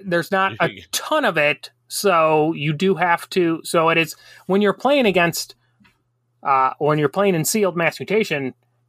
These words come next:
Speaker 1: you don't have to think about scaling. You're not going, "Oh, could they have the T M T P?" Unless they've got the legacy T M T P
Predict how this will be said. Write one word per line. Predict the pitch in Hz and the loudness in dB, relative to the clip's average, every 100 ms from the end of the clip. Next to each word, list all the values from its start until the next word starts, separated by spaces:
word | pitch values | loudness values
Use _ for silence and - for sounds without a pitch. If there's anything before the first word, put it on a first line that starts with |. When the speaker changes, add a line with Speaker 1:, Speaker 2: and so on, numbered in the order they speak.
| - | -6
Speaker 1:
you | 165 | -2
don't | 220 - | -2 -2
have | 185 185 | -2 -2
to | - | -4
think | - 320 262 | -2 0 2
about | 170 135 | 0 0
scaling. | - 143 131 139 | -2 -2 0 0
You're | 165 | 0
not | 196 156 | 0 0
going, | 175 170 160 | 0 0 0
"Oh, | 175 226 | 0 0
could | 185 175 180 | 0 0 0
they | 170 | 0
have | 175 165 | 0 -2
the | |
T | 143 175 | -4 -4
M | 160 | -4
T | - 135 - | -6 -12 -4
P?" | 202 185 170 | 0 0 0
Unless | 151 165 180 | 0 2 0
they've | - 156 | 0 -2
got | 143 147 147 | 0 0 -2
the | 131 120 | -6 -4
legacy | 127 160 143 143 131 | 0 2 0 0 -4
T | 147 135 | 0 0
M | 123 | -2
T | 120 113 | -8 -4
P | 180 170 117 113 | 0 0 0 -10